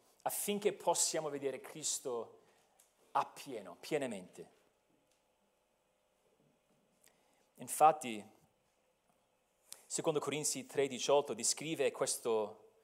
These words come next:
processo, dice, "E noi tutti a viso scoperto, contemplando come in uno s-, come in uno specchio la gloria del Signore,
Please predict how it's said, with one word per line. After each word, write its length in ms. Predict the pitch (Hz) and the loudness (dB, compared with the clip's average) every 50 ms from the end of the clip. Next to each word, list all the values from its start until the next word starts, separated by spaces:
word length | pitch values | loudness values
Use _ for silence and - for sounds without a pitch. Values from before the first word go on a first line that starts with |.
| _ _ _ _ _ _ _ _ | _ _ _ _ _ _ _ _
processo, 920 | - - 120 - - - 135 143 - - - - 113 98 95 104 120 - - - _ _ _ _ _ _ _ _ _ | 0 0 0 2 2 0 0 0 0 0 -2 -2 -4 -4 -4 -6 -6 -10 -16 -20 _ _ _ _ _ _ _ _ _
dice, 680 | 110 104 127 120 - - 143 123 113 110 107 - - - - - _ _ _ - - - - - - - | -12 -12 -8 -6 -4 -2 0 0 0 0 -2 -6 -12 -20 -20 -20 _ _ _ -20 -20 -20 -20 -20 -20 -8
"E 100 | - 131 | -6 -2
noi 220 | 143 160 180 196 190 | 0 2 2 2 2
tutti 340 | - 196 208 202 - 175 | 0 -2 -4 -2 2 4
a 100 | 165 143 | 4 4
viso 440 | 131 117 143 180 190 165 - 170 143 | 4 2 -2 -4 -2 0 2 2 2
scoperto, 1040 | - - - - 165 - - 175 185 196 185 160 - - - 117 107 104 113 - - - - - | 2 2 4 4 4 4 8 10 10 10 10 8 4 0 -4 -2 0 0 -2 -4 -8 -12 -16 0
contemplando 840 | - - 196 214 208 226 214 180 - - 185 185 208 208 185 180 180 | 6 8 8 8 8 4 2 2 6 8 8 8 8 8 4 2 4
come 240 | - 190 180 180 | 4 2 2 4
in 60 | 170 160 | 0 0
uno 180 | 151 151 147 | 0 0 2
s-, 160 | 135 - - | 2 2 0
come 360 | - - 196 190 190 185 170 160 | 6 6 6 8 8 4 2 2
in 140 | - 151 | 0 0
uno 140 | 151 143 139 | 0 0 2
specchio 460 | 135 - - - - 185 185 - - | 4 4 2 4 4 4 4 4 4
la 100 | 156 147 | 4 4
gloria 380 | 139 139 127 135 151 165 165 147 | 2 4 6 8 8 8 8 8
del 160 | 147 139 127 | 4 2 2
Signore, 680 | - - - 139 139 151 160 143 123 107 98 101 - | 2 0 -2 -2 -2 -2 0 0 0 0 -4 -6 -8